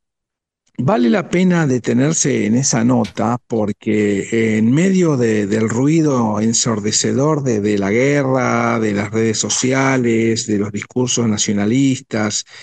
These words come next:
y de la polarización total,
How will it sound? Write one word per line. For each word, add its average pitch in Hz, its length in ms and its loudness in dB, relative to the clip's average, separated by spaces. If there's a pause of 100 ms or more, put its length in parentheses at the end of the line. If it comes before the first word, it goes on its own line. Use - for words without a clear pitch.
(300)
y 110 100 -2
de 107 120 2
la 104 160 0
polarización 107 880 -2
total, 120 760 -2